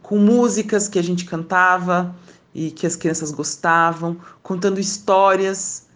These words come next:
as histórias que elas mais gostavam, tanto por vídeo quanto por áudio. É, e tento ser muito responsiva e muito responsável com as falas que eu recebo das crianças.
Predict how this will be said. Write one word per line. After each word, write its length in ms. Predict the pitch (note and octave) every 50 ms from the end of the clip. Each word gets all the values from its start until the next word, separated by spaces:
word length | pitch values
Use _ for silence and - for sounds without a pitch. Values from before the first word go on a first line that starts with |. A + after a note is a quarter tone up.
| _ _ _ _ _ _ _ _ _ _ _ _ _ _ _
as 140 | - D#3 D3+
histórias 560 | D#3+ D3+ - - - F3 F3+ F#3 E3+ E3+ E3+
que 100 | - -
elas 220 | D#3+ D3 D3+ D3 D3+
mais 220 | E3 D#3+ E3 D3
gostavam, 880 | C3 D3 D3+ - - - F3 D#3 D#3 D#3+ D#3 D#3 D3+ E3 E3 E3 D#3+ D#3 _ _ _ _ _ _ _ _ _ -
tanto 280 | - F#3 F#3 F3+ -
por 200 | - - F3+ F3
vídeo 500 | D3+ D3 E3 F3 F3 E3+ D3+ D#3 E3+ E3+ -
quanto 260 | - F#3 F3+ F3 -
por 180 | - - C#3+ D3
áudio. 640 | D#3 D#3 D#3+ D#3 D#3 D#3 D3+ D3 D#3 D#3+ E3 D#3 - _ _ _ _ _ - - - _ _ _ _
É, 260 | - - E3 D#3+ - -
e 80 | - F3
tento 400 | F3+ - G3 F#3+ G3+ G3+ G#3 A3
ser 1200 | - - - G#3 F#3 F#3+ F#3+ F#3+ G3+ G#3+ A3 A3+ A3+ A3 G#3 G3 F#3 E3+ D#3+ D#3 D3+ C#3 C#3 C#3
muito 360 | C#3+ D#3 E3+ G3 G#3 G3+ A#3
responsiva 1080 | G#3+ A3+ G#3+ G#3+ - A3 G#3+ G#3+ - - - G3 F#3+ G#3 A3+ B3 G#3+ F#3+ F3 D#3 D3+ - - _ _ _ _ _ _ _ _ _ _ _ _ _ _ _ -
e 60 | F3
muito 260 | F3 F3 F3+ F3 F3+
responsável 1120 | E3 E3+ F3 F3 - - F3+ F3+ F3+ F3 - G#3+ F3+ F3 F3 F#3+ E3+ D#3+ F3 E3 D#3 D#3+ - - - - - - - - - _ _
com 220 | - F#3 F#3 F#3
as 180 | F#3+ F3+ - -
falas 400 | - F3+ E3+ F3 F3 F3 E3+ F3
que 100 | - F#3
eu 80 | E3+
recebo 400 | E3+ F3 F3+ F3 F3 F3+ E3 E3+
das 200 | E3 E3 E3+ E3+
crianças. 720 | - - G#3 G#3 F#3+ E3+ D#3 D#3 D#3 - - - - -